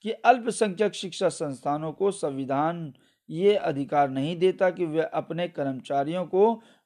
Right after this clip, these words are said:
मनमाने ढंग से दबा सकें। शिक्षा निदेशक की अनुमति के बगैर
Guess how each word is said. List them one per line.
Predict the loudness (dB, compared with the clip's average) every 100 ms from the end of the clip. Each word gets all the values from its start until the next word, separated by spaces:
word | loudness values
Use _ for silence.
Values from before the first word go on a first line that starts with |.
| -6
मनमाने | -2 -2 0 0 0 -2
ढंग | -2 -4
से | -2 -4
दबा | 2 2 2
सकें। | -2 -4 -4 -8 -12 _ _ _ -6
शिक्षा | -4 -2 4 4
निदेशक | 4 -4 -2 -2 0 0 0 -4 _ _
की | -4
अनुमति | -4 -4 -6 -6 -6 -8
के | -4 -4
बगैर | -4 -4 2 4 4